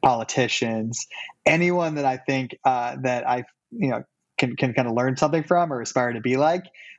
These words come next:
Um, I wanna read about it because it's not just the lessons you might learn from it,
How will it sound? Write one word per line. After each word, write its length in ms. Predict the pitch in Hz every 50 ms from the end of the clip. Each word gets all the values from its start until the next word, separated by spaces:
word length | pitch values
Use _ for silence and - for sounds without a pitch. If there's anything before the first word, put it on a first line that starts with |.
| _ -
Um, 260 | 123 123 120 120 -
I 120 | - 143 143
wanna 200 | 143 135 135 123
read 180 | 120 117 110
about 240 | 113 110 110 - -
it 80 | - - - -
because 500 | 135 127 147 135 131 123 123 117 - - - - - - - _
it's 200 | - 156 139 -
not 160 | 202 208 196
just 180 | 202 214 190 -
the 80 | 196 165
lessons 640 | 139 127 120 123 127 123 - - 156 156 151 135 156
you 80 | 160
might 240 | 156 156 151 151 151
learn 300 | 151 147 151 156 160 156
from 220 | - 175 170 175
it, 200 | 180 185 180 -